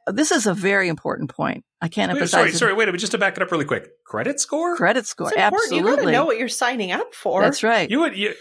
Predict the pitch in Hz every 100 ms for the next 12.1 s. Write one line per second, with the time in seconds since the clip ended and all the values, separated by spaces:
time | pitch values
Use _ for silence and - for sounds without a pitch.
0 | - - - 302 330 453 - 311 285 285
1 | 233 220 226 214 233 220 240 202 - 220
2 | 208 180 214 202 190 185 143 160 - -
3 | - 254 175 185 320 127 190 269 120 147
4 | 185 151 - 190 226 110 120 143 180 415
5 | 349 294 143 127 - 120 240 226 104 101
6 | - 208 320 - - - 381 - 403 -
7 | 254 320 311 349 370 320 247 247 247 233
8 | 254 285 277 269 294 247 220 220 202 214
9 | 220 214 208 220 185 185 185 160 330 254
10 | 208 208 269 202 160 185 - 185 151 180
11 | 190 190 202 196 - 185 165 - 160 160